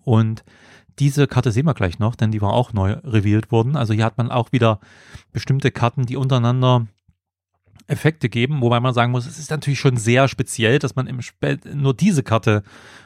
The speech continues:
irgendwie, ähm, äh, wieder auf die Hand nehmen kann. Mal gucken, ob dann in späteren Sets und in späteren, mit späteren Karten dann vielleicht eher bestimmte Kartentypen vielleicht auch hier triggern, weil es macht ja eigentlich dann nur Sinn,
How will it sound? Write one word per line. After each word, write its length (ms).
irgendwie, 540
ähm, 600
äh, 260
wieder 460
auf 100
die 100
Hand 160
nehmen 160
kann. 480
Mal 180
gucken, 260
ob 100
dann 160
in 80
späteren 380
Sets 380
und 120
in 80
späteren, 640
mit 160
späteren 320
Karten 280
dann 140
vielleicht 400
eher 300
bestimmte 560
Kartentypen 640
vielleicht 260
auch 100
hier 180
triggern, 480
weil 560
es 160
macht 180
ja 80
eigentlich 240
dann 180
nur 160
Sinn, 300